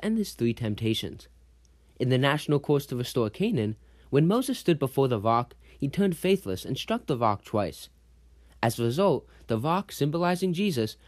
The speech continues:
was defiled by Satan. This act affirmed the possibility that centuries later, when Jesus came to walk in the footsteps of Moses' course,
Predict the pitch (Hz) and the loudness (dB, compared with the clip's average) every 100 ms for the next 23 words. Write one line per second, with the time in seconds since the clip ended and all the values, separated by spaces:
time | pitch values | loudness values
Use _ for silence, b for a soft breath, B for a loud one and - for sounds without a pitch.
0 | b - 131 160 208 226 214 117 92 - | b -4 -2 -2 -2 -2 0 0 0 2
1 | 123 87 - - - - - - - - | 0 0 -12 -18 -20 -20 -20 -20 -20 -4
2 | 120 233 - 135 143 131 - 139 135 127 | 0 0 0 -2 -2 -4 0 0 0 -2
3 | 123 113 113 117 175 190 185 92 - 107 | 0 -2 0 0 0 0 -2 -4 -6 -6
4 | 107 156 160 226 185 135 139 b b - | 0 0 2 2 4 2 -2 b b -2
5 | 110 127 175 202 - 202 180 170 180 185 | 2 2 2 -2 0 0 0 0 0 0
6 | 170 156 - 247 - 117 123 107 107 104 | -2 -2 -4 -4 -2 -2 -2 -2 -2 -2
7 | 107 110 - 113 104 - | -6 -10 -6 -4 -4 -6